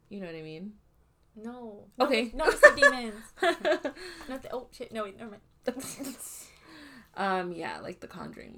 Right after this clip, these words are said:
Speaker 1: movies and stuff
Speaker 2: I
Speaker 1: like that.
Speaker 2: cannot watch that.
Speaker 1: I watched them, like, maybe, like, once or twice, each one.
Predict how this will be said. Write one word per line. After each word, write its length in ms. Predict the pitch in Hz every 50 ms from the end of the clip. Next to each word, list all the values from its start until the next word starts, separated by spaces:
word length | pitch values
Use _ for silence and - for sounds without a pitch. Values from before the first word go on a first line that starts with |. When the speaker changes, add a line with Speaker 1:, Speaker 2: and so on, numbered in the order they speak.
| -
Speaker 1:
movies 320 | - - - - - 156 156
and 140 | 175 190 -
stuff 200 | - - - -
Speaker 2:
I 100 | - 175
Speaker 1:
like 100 | 165 156
that. 100 | - 185
Speaker 2:
cannot 220 | 170 175 170 165 165
watch 220 | 175 185 185 - -
that. 420 | 208 208 208 208 214 208 214 214 208 220 220 _ _ _ _ - - -
Speaker 1:
I 60 | 196 190
watched 300 | 185 180 208 - - -
them, 220 | 240 247 262 262
like, 280 | 269 262 262 240 - - - _ _ _ _ _ _ _ -
maybe, 280 | 185 175 165 - - - -
like, 180 | - - -
once 380 | - - - - - - - -
or 60 | -
twice, 400 | - - - - - - - -
each 180 | - 185 - -
one. 200 | 208 - -